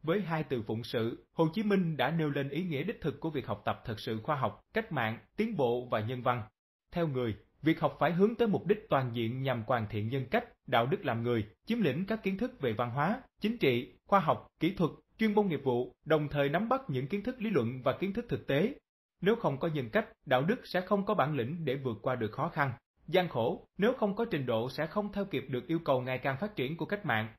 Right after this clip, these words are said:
đặc biệt nếu làm mà không có lý luận thì không khác gì đi mò trong đêm tối, vừa chậm chạp, vừa hay vấp váp, có lý luận thì mới hiểu được mọi việc trong xã hội,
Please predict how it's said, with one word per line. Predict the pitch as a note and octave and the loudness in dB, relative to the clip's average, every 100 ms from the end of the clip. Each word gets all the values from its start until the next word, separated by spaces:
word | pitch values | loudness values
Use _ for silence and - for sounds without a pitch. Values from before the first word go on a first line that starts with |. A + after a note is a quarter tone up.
| _ | _
đặc | D#3+ - | 0 2
biệt | D#3+ E3 | 0 0
nếu | F3 B3 | 0 2
làm | E3+ A#2+ | 2 0
mà | A2+ A2 | 0 -2
không | - E3+ E3 | -2 -4 -2
có | |
lý | G3 G#3+ | -2 0
luận | B2+ A#2+ | 0 -2
thì | C3 A#2+ | -6 -4
không | E3+ | -4
khác | E3+ A#3 | -4 -6
gì | C#3 A#2+ | -4 -2
đi | C3+ C3 | -2 -2
mò | A#2 A2 | -2 -2
trong | A2+ | -2
đêm | A2 G2+ | -4 -2
tối, | A#2 F3 - _ - | -2 -2 -4 _ -2
vừa | D#3+ | 0
chậm | D3+ C#3 C3+ | 2 0 0
chạp, | C#3 C3+ - _ | 0 -2 -4 _
vừa | B2 B2 A2 | -4 -2 -2
hay | C3+ C3 | -4 -2
vấp | E3 - | -4 -2
váp, | F3+ - - G3+ - _ G3 | -2 -2 -6 -14 -16 _ -2
có | A#3 | 0
lý | A3+ | 2
luận | A3+ A#2+ C3 | 2 0 0
thì | C3 | -4
mới | B2+ F#3 | -2 -2
hiểu | C#3+ C3 | -2 0
được | C#3+ A2+ | -2 -2
mọi | A#2 A#2 | -4 -2
việc | A2+ - | -4 -4
trong | B2+ | -6
xã | C3+ | -6
hội, | D3+ A2+ G#2 | -2 0 -2